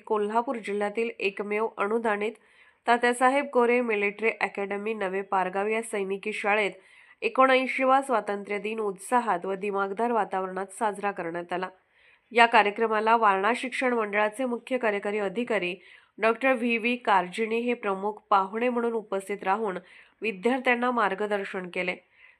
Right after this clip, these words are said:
सकाळी ध्वजारोहणाचा कार्यक्रम पार पडला. यानंतर विद्यार्थ्यांनी शिस्तबद्ध पद्धतीने आकर्षक परेड सादर केली.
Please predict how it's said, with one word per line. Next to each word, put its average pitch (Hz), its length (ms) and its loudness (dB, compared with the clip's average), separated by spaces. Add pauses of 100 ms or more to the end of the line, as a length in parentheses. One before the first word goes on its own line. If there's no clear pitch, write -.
(120)
सकाळी 240 320 6
ध्वजारोहणाचा 226 880 0
कार्यक्रम 202 580 -2
पार 196 240 0
पडला. 190 340 -2 (400)
यानंतर 226 480 2
विद्यार्थ्यांनी 233 680 -2
शिस्तबद्ध 240 640 -2
पद्धतीने 208 920 -4
आकर्षक 214 560 0 (120)
परेड 202 280 0
सादर 180 460 -4
केली. 185 240 -4